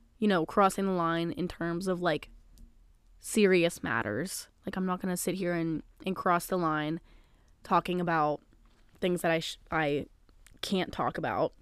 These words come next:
if you're smelling what I'm stepping in. But that goes without saying. I'm talking about crossing the line, like, I'm gonna cross the line when it comes to, you know, saying shit that everyone's thinking. Um, I can't give a specific detail because, once again, I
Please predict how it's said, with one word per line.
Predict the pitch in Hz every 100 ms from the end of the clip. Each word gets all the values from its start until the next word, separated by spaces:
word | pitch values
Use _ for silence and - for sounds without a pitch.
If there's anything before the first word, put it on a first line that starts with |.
| - - - _ _ _ - _ -
if | 196 -
you're |
smelling | 214 196 175
what | 165
I'm | 160
stepping | 160 - - 143
in. | 131 143 - - - - -
But | 233 -
that | 240 247
goes | 240 214
without | 185 156
saying. | - 139 120 82 185 - _ -
I'm | 226
talking | 277
about | 285 233
crossing | 202 196 196
the | 185
line, | 170 160 165
like, | 143 147 -
I'm | 175 220
gonna | 240 240
cross | 226 180 190
the | -
line | 175 156 165
when | 160
it |
comes | - 180 170 -
to, | - 165 147 147 - - -
you | 220
know, | 190 160 147 147 - - - - _
saying | - 214 190 190
shit | - 165
that | 160 160
everyone's | 151 160 165
thinking. | - 131 - - 175 - - - - - - - - -
Um, | 175 175 175 170 170 165 170 - -
I | 180 175 170 170 170 - - -
can't | - 190 214
give | 220
a | 220
specific | - 214 - - 214
detail | - 160 - 151 107 170
because, | 180 185 180
once | 180 143 -
again, | 196 165 156
I | 160